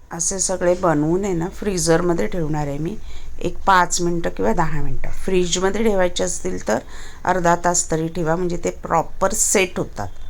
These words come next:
आणि मग तेलामध्ये तळून घ्या, फिरवून फिरवून गोल गोल लालसर रंग येईपर्यंत आपल्याला तळायचे आहेत.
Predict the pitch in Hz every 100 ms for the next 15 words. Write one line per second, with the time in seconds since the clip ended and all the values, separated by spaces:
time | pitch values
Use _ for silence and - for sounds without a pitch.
0 | - - - - 156 160 165 170 - 180
1 | 160 160 165 202 214 202 170 175 185 170
2 | 208 - 185 160 165 165 175 156 156 233
3 | - - - - - 160 147 156 185 233
4 | - - 170 160 151 143 - 185 175 160
5 | 156 160 156 156 151 147 156 151 - 147
6 | 190 - 190 139 135 - -